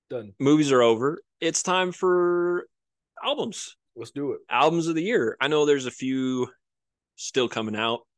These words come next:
Speaker 1: Yeah.
Speaker 2: Um, <clears throat> that may not make our list, that may later. Probably not. I don't think the Kanye record's looking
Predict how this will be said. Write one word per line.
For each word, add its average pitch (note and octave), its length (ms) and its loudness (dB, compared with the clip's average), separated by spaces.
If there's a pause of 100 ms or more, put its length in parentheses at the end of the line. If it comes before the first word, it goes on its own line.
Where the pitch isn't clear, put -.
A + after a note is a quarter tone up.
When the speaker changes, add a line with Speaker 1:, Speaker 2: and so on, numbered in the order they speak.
(120)
Speaker 1:
Yeah. G2+ 180 -18 (300)
Speaker 2:
Um, A#2 720 0 (300)
<clears throat> - 280 -20 (600)
that A2+ 220 0
may A#2 240 0
not A2+ 220 -2
make G#2+ 200 -4
our G2+ 120 2
list, A#2+ 340 0
that - 120 -8
may A2+ 180 -2
later. D#3+ 480 2 (600)
Probably C3 320 -2
not. C#3+ 460 0 (800)
I A#2 40 0
don't A#2 140 -2
think B2 280 -4
the - 80 -8
Kanye A#2+ 540 0
record's A#2 580 0
looking A2 460 -2